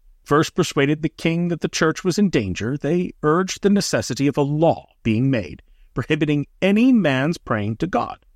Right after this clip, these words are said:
Well, Darius the king was not such a novice in politics that he knew the necessity of having the clergy on his side, and therefore, though he could not see into that part of their mysterious divinity,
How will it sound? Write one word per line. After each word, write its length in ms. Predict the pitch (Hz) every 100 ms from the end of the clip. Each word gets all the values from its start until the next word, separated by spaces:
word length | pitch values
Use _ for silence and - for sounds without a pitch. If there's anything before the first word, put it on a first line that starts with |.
| _ _ _ _ _ - -
Well, 160 | 156 - _ _ _ - - -
Darius 520 | 113 120 120 117 -
the 100 | 151
king 500 | - - 73 117 135
was 140 | 135
not 160 | 147 -
such 200 | - 131
a 60 |
novice 540 | 117 101 90 - 117 -
in 100 | 98
politics 640 | - 92 95 - - -
that 180 | - -
he 160 | 135 147
knew 240 | 139 139
the 120 | 170
necessity 540 | 202 - 143 - 117 123
of 100 | -
having 300 | 127 131 131
the 80 |
clergy 420 | - 135 120 113 113
on 140 | 104
his 140 | 131
side, 440 | - 113 - 110 - _ _ _
and 160 | - 185
therefore, 540 | 240 247 - 98 160 - _ _ _ _ _
though 300 | 104 123 143
he 160 | 147 151
could 180 | 160
not 220 | 151 147 -
see 320 | - 160 147
into 200 | 143 143
that 220 | 143 131
part 300 | - 147 139
of 180 | 143 127
their 180 | 131 135
mysterious 880 | 135 - - 139 139 139 139 135 -
divinity, 640 | 123 117 127 127 139 180